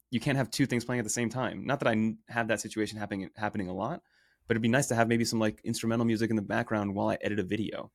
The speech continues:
but I cannot do that, you know? So there's a lot of, like, little nuances that Apple's still taking where it still leans I O S-y, but they're trying to also appeal to the Mac O S side of people.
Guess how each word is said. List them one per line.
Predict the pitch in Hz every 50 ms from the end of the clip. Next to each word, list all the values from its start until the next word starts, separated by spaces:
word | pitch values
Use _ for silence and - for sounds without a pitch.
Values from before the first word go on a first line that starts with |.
| _ _
but | - 101
I | 92
cannot | - - - 101 98 98 - -
do | - - -
that, | - - - _ _ _ _ _ _ _ _ -
you | 101
know? | 101 98 104 117 - _ _ _ _ _ _ _ _ _ -
So | - - 107 101 101 92 - - - - -
there's | - 117 117
a |
lot | 113 120 131 131
of, | 127
like, | 113 107 92
little | 104 113 113 117
nuances | 107 107 110 110 107 107 104 - 107 95
that | 101 107 107 -
Apple's | - - 104 - 110 104
still | - - 107
taking | 101 - 104 98 - 107 98 98 98 95 104
where | 104 101
it | - -
still | - 127 113 101
leans | 104 107 110 110 110 -
I | - 107 107 98
O | 92 95
S-y, | 104 - - 156 165 180 - _ _ _ _ _ _ _ _ _ -
but | 113 107
they're | -
trying | - - 123 113 110 104 104
to | 104 101 98 95 95 - - _ _
also | - 107 - - 104
appeal | 95 - - 104 101
to | - -
the | 90
Mac | - 67 80 92 - - 123
O | 131
S | 135 135 -
side | 147 135 139 143
of | 139 135
people. | - 151 147 147 160 165 165 165